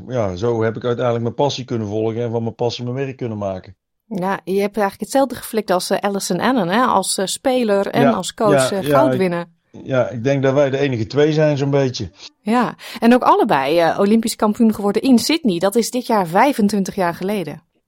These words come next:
Speaker 1: Ja, dat is even geleden, ja. Dus we zitten nu, eh, met ons hotel in het, eh, Olympic Park. Dus, eh, de, er komen veel, eh, mooie herinneringen naar boven als we weer over Olympic Boulevard lopen en dat je weet waar het Olympisch dorp lag.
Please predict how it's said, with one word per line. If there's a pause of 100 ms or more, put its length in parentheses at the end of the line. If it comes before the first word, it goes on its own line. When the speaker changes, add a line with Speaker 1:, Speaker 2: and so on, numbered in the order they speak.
(200)
Speaker 1:
Ja,
dat
is
even
geleden,
ja.
Dus
we
zitten
nu, (100)
eh,
met
ons
hotel
in
het,
eh,
Olympic
Park. (480)
Dus,
eh,
de,
er
komen
veel,
eh,
mooie
herinneringen
naar
boven
als
we
weer
over
Olympic
Boulevard
lopen
en
dat
je
weet
waar
het
Olympisch
dorp
lag.